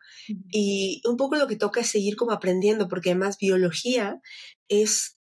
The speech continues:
Speaker 2: tan amplio, o sea, en cuatro años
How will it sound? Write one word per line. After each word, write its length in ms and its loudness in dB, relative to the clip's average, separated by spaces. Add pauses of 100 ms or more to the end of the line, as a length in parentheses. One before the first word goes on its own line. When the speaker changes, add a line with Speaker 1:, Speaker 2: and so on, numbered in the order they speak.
Speaker 2:
tan 320 0
amplio, 720 2
o 60 -12
sea, 140 0
en 80 -4
cuatro 340 2
años 520 2